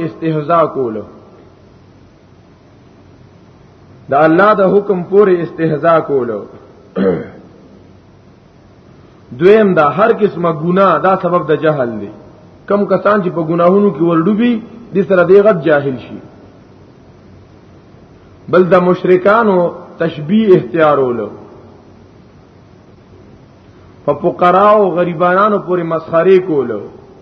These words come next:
پردو زنانو ته میلان کولو، د نارینه‌و سره بدپیلي کولو، خیانت کولو، امر په عبادت د غیر الله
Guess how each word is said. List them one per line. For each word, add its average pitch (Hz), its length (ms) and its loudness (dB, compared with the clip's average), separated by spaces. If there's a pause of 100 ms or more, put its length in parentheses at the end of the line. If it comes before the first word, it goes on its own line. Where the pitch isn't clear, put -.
(1400)
پردو 175 400 2
زنانو 196 560 2
ته 180 160 0
میلان 175 520 0
کولو، 123 460 -4 (2750)
د - 40 -4
نارینه‌و 180 640 2
سره 180 140 2
بدپیلي 175 600 0
کولو، 123 400 0 (680)
خیانت 170 600 0
کولو، 135 400 -2 (1040)
امر 208 380 2
په 180 160 -4
عبادت 175 600 0
د 170 40 -2
غیر 170 280 -2
الله 175 300 0